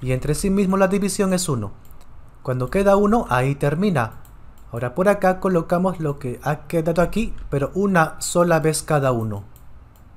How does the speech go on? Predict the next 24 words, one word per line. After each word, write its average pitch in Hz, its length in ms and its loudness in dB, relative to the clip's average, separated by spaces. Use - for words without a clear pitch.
Así, - 380 -4
con 190 180 0
multiplicación, 180 840 -2
una 196 240 2
sola 202 260 2
vez, 202 240 2
aunque 147 380 0
se 143 160 -2
repitan 160 460 -2
acá 156 260 2
varias 151 460 2
veces. 117 440 -4
Y 151 140 2
en 208 140 4
el 208 120 4
exponente 208 800 0
se 208 320 -4
colocan 180 500 2
las 151 180 0
veces 165 280 -2
que - 140 -6
se 143 120 -2
repiten 131 440 -4
acá. 214 260 -2